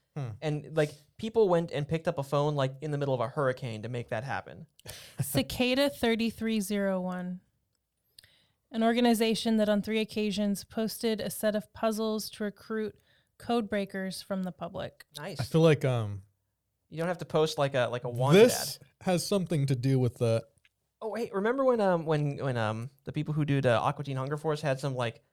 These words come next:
Speaker 2: light up boxes placed around, like, a, a couple of cities, and there's, like, a big bomb scare?
Speaker 1: I don't remember that.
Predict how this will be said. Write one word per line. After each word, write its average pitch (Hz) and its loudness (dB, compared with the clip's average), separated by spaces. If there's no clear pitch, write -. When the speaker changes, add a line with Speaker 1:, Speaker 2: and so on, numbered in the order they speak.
Speaker 2:
light 135 0
up 147 -2
boxes 151 -2
placed 147 -2
around, 143 0
like, 135 0
a, 120 2
a 120 -2
couple 143 -4
of 131 -4
cities, 147 -2
and 131 -6
there's, 135 -2
like, 131 -6
a 117 -4
big 139 -4
bomb 131 -2
scare? 151 -4
Speaker 1:
I 113 -6
don't 98 -8
remember 98 -10
that. 107 -12